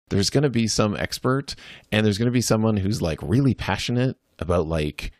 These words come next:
how long the battery or the gasoline in the lawnmower lasts, and knows the cut depth, and knows the, all the, and what I want from that person is I want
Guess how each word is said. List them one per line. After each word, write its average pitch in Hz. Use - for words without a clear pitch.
how 117
long 107
the 80
battery 101
or 76
the 78
gasoline 98
in 82
the -
lawnmower 110
lasts, 104
and 80
knows 101
the 80
cut -
depth, 104
and 85
knows 104
the, -
all 98
the, 87
and 104
what 123
I 156
want 120
from 104
that 101
person 143
is 104
I 95
want 101